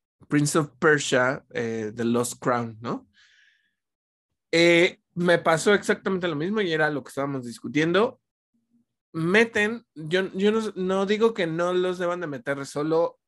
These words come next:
es una cuestión de P R y es una cuestión,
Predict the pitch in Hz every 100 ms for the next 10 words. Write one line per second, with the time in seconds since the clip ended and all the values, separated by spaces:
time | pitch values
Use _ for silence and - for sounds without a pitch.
0 | _ _ - 160 202 196 139 135 170 165
1 | 156 165 156 180 175 156 170 160 160 139
2 | - 170 160 160